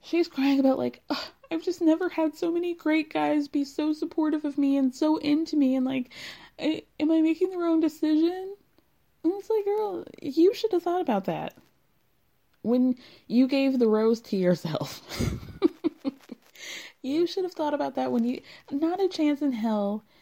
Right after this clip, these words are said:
You, like, you, I think Claire knew this was not a good look. And I think production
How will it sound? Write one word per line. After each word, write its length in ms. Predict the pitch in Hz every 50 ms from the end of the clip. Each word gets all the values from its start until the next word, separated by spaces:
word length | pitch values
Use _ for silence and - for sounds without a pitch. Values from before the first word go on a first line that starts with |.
| _ _ _ _ -
You, 680 | 190 202 226 247 269 294 302 311 311 311 311 320 302 _ _ _ _ _ _ _ _ -
like, 380 | - - 269 262 254 214 - - _ - 185
you, 540 | 185 208 240 277 302 311 320 330 330 330 480 -
I 120 | 196 208
think 220 | - 226 208 196 -
Claire 300 | - - 202 185 190 190
knew 640 | 180 170 170 170 180 170 160 151 139 - - - - _ _ _ _ _ _ _ _ _ _ _ -
this 200 | 202 233 220 233
was 140 | 240 208 185
not 260 | 175 170 160 156 156
a 60 | 156
good 220 | 156 160 156 147
look. 420 | - - - - - - - - _ _ _ - - - - - _ -
And 80 | - 139
I 100 | 147 147
think 360 | 143 151 151 151 143 - - _ _ _ _ -
production 720 | - 156 147 147 156 180 180 - 226 220 226 220 220 240